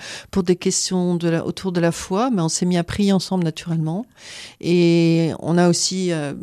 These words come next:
ouvert la parole, on a découvert des paroles de Dieu qui étaient ouvertes devant la Vierge, par exemple, à Chartres ou autre. Et en fait, ça nous semblait absolument naturel, mais on savait pas du tout que, bah, d'autres ne vivaient pas ça.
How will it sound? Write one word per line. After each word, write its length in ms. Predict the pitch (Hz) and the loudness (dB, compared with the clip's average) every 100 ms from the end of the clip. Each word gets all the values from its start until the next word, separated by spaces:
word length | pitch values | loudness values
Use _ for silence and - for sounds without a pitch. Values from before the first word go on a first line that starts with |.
| - _ _ _ - | -16 _ _ _ -4
ouvert 220 | 170 170 | 2 4
la 100 | 160 | 4
parole, 720 | 165 156 156 170 180 185 185 | 4 4 6 8 10 8 6
on 180 | 165 156 | 2 0
a 80 | 143 | -2
découvert 480 | 156 - 165 165 165 | -4 -10 0 2 2
des 140 | 156 | 0
paroles 360 | 156 160 170 165 | 0 4 4 4
de 120 | 170 | 0
Dieu 160 | 170 | -2
qui 100 | 180 | -2
étaient 320 | 175 185 - - | 0 -2 -4 -4
ouvertes 480 | 190 160 180 - 175 | -2 2 2 2 -4
devant 260 | 165 165 | 0 2
la 120 | 156 151 | 4 2
Vierge, 480 | 151 151 151 156 | 2 0 0 -4
par 140 | - 151 | -6 -6
exemple, 340 | 147 151 160 | -6 -6 -4
à 40 | 156 | -2
Chartres 440 | - 170 - - | -2 -2 -6 -8
ou 60 | 160 | -2
autre. 280 | 220 - - - - - 175 | -2 -4 -18 -18 -16 -8 0
Et 80 | |
en 60 | 180 | 0
fait, 200 | 302 302 | 2 -2
ça 120 | - | 0
nous 100 | 185 | 0
semblait 400 | 160 175 170 160 - | 2 2 4 2 2
absolument 460 | - - 180 170 | -4 -2 -2 0
naturel, 680 | 165 151 - 165 220 302 170 - - - - | 0 -2 -2 0 2 2 -2 -6 -20 -20 0
mais 260 | 190 202 - _ _ _ _ - | 4 4 0 _ _ _ _ -6
on 60 | |
savait 280 | 185 185 170 | 0 4 2
pas 180 | 170 233 | 4 2
du 140 | 196 | 2
tout 360 | 180 - 294 311 | -2 -4 -2 -4
que, 800 | - 202 175 160 156 147 143 143 | 0 0 2 2 0 -2 -4 -6
bah, 120 | 139 143 | -6 -2
d'autres 220 | 165 165 | -4 -2
ne 80 | 160 | -2
vivaient 280 | 147 147 147 | -2 -4 -4
pas 140 | 156 | -2
ça. 260 | - 233 | -2 -2